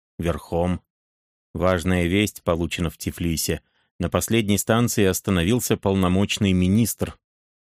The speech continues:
Их интересует чудо. Был коллежский советник, автор Александр Сергеевич Грибоедов.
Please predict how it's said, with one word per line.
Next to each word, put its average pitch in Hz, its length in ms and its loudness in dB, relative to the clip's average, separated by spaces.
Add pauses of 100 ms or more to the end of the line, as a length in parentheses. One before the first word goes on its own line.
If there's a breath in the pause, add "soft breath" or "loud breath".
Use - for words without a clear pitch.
(220)
Их 104 240 -2
интересует 123 720 2
чудо. 87 500 0 (600)
Был 104 220 2
коллежский 113 540 2
советник, 107 680 0
автор 92 480 0 (180)
Александр 110 560 0
Сергеевич 85 500 -2
Грибоедов. 95 800 0